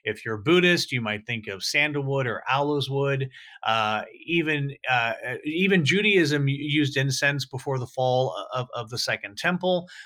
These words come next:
Uh, and I could cite examples of every religion, but, so it became fascinating to me that why would hu-,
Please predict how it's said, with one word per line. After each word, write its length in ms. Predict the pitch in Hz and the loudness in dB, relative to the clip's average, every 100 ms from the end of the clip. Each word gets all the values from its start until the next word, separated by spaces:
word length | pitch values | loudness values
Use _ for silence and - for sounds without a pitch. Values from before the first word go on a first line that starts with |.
| - 165 | -6 2
Uh, 220 | 131 - | 2 2
and 80 | 147 | 2
I 100 | 185 | 2
could 180 | 185 135 | 0 0
cite 300 | - 170 139 | 2 2 0
examples 720 | 120 143 151 143 135 123 110 | 0 2 2 2 -2 -2 -2
of 180 | 113 117 127 | -4 -2 -2
every 240 | 139 135 | -2 -2
religion, 500 | 123 139 214 131 110 | -2 0 0 0 0
but, 220 | 127 127 - _ _ _ _ _ - - | 0 0 -4 _ _ _ _ _ -18 -2
so 140 | 160 | 0
it 80 | 151 | 0
became 300 | 151 180 143 | 0 -2 0
fascinating 640 | 190 220 220 160 131 117 | 0 0 0 -2 -2 -4
to 120 | - | -6
me 220 | 120 117 | -2 -2
that 240 | 117 127 131 - - _ | 0 -2 -2 -10 -20 _
why 460 | 123 135 160 202 226 | -4 0 2 2 2
would 460 | 156 143 139 131 - _ _ _ _ _ 139 - - | 2 2 2 0 -8 _ _ _ _ _ -18 -14 -8
hu-, 220 | 170 | -6